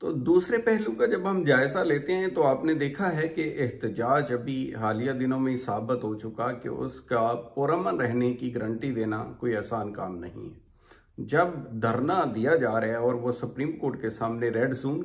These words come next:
के अंदर ऐसी सेंसिटिव जगह के ऊपर, तो उसके ऊपर अगर कोई ख़राबी खुदा नखास्ता होती है या हालात ख़राब होते हैं तो वो बहुत मुश्किल हो जाएगी और ख़ुद हुकूमत के लिए भी वो बदनामी का बायस होगा।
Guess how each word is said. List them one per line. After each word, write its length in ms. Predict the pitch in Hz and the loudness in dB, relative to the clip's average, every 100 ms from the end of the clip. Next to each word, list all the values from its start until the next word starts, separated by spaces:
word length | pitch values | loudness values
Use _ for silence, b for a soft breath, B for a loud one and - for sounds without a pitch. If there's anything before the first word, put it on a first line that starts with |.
| 135 | -2
के 60 | |
अंदर 440 | 110 104 113 120 123 | -4 -2 -4 -4 -2
ऐसी 280 | 117 117 135 | -2 -2 -4
सेंसिटिव 580 | - 135 131 - 190 143 | -2 -2 -2 -2 -2 0
जगह 240 | 113 107 | 0 0
के 160 | 104 104 | -4 -6
ऊपर, 440 | 98 113 123 - B B B B | -8 -4 -4 -6 B B B B
तो 100 | 170 180 170 | 0 0 2
उसके 280 | 180 185 - | 0 0 0
ऊपर 320 | 202 180 170 | 2 2 4
अगर 240 | 160 160 175 | 4 4 4
कोई 160 | 180 | 2
ख़राबी 540 | 160 127 117 131 143 202 | 2 2 4 4 2 -6
खुदा 320 | - 127 120 | -2 2 2
नखास्ता 460 | 120 127 117 - 120 | 2 -2 -4 0 -2
होती 440 | 95 107 - 156 | -2 -4 -4 -4
है 180 | 123 120 | 0 0
या 120 | 123 | 0
हालात 360 | 113 107 120 156 | 0 2 0 0
ख़राब 420 | - 139 107 101 | 0 0 2 0
होते 220 | 101 123 | -4 -2
हैं 120 | 131 | -2
तो 80 | 127 | -2
वो 120 | 127 | -2
बहुत 320 | 120 117 123 120 | -2 0 0 0
मुश्किल 460 | 120 156 151 - 113 | 2 2 2 0 -2
हो 140 | 104 | 0
जाएगी 320 | 98 98 117 | -2 -2 -4
और 140 | 139 131 - | -4 -4 -4
ख़ुद 180 | 139 | -2
हुकूमत 540 | 110 107 123 127 147 123 | -2 -4 -4 -2 -2 -4
के 60 | 113 | -6
लिए 180 | 104 104 | -4 -6
भी 220 | 120 147 B B _ | -6 -12 B B _
वो 120 | - 190 | -4 -2
बदनामी 520 | 135 113 123 135 139 | 0 2 2 2 0
का 140 | 127 | -2
बायस 340 | 110 98 98 - | -2 -2 -4 -6
होगा। 260 | 90 - | -10 -12